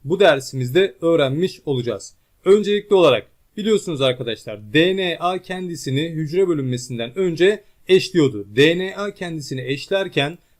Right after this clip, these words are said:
meydana gelen D N A dizilimindeki değişiklikler farklı genetik özelliklerin ortaya çıkmasına neden olur. D N A'da meydana gelen bu değişimlere mutasyon adı verilir. Mutasyonlar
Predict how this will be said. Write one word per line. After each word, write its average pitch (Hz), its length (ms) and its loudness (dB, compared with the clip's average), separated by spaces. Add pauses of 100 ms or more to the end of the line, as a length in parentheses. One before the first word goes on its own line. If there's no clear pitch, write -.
meydana 156 520 0
gelen 123 400 -2
D 147 200 2
N 170 180 -6
A 196 200 -6
dizilimindeki 135 720 -6
değişiklikler 123 840 -2 (260)
farklı 196 400 0
genetik 147 400 -4
özelliklerin 147 560 -2
ortaya 147 360 -2
çıkmasına 180 480 -6
neden 180 400 -2
olur. 143 240 2 (500)
D 143 300 4
N 185 220 -4
A'da 185 320 -4
meydana 147 500 -4
gelen 123 320 -4
bu 190 120 -4
değişimlere 143 720 0 (220)
mutasyon 190 680 0 (100)
adı 165 320 4
verilir. 131 420 -2 (220)
Mutasyonlar 202 800 -4